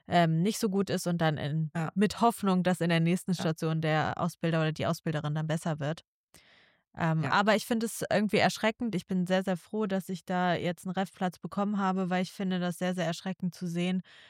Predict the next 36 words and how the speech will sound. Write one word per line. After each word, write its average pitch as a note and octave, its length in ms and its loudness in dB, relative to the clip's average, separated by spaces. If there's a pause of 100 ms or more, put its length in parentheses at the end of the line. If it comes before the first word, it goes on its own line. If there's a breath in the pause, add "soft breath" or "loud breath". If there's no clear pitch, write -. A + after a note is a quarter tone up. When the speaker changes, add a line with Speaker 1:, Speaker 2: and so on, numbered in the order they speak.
(340 loud breath)
Speaker 1:
dass F#3+ 180 0
man F#3 160 2
immer G3+ 240 4
länger F#3+ 380 4
auch E3 160 0
wartet F#3 400 2
und E3+ 160 2
ja F3 120 2
auch F3+ 80 2
seine E3 260 0
Zukunft - 440 -6
überhaupt D#3+ 360 0
nicht E3+ 180 0
planen E3 340 2
kann. F3+ 320 0 (240 loud breath)
Weil F3 220 2
in F#3 80 2
manchen G#3 360 0
Bundesländern G3 560 2
ist - 160 -4
es - 140 -14
klar, G3 400 2
dass A#3+ 180 -2
es A#3 140 -10
Wartezeiten G#3+ 640 0
gibt. A3 240 -2
In F3 120 0
Berlin F#3 500 0 (100)
weiß F3 400 0
man, A3+ 260 -2
und F3 160 -2
da E3+ 140 4
weiß F3+ 420 -2
man E3+ 120 0
ja C3 80 2
auch - 120 -8